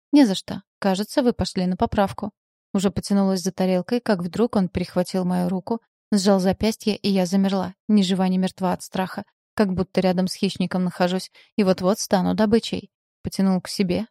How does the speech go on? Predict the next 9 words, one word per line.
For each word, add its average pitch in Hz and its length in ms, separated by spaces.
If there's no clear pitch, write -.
а 233 120
я 208 160
не 180 100
сопротивлялась. 185 840
От 202 140
его 240 200
поцелуев, 220 680
жарких, 185 560
страстных, 196 680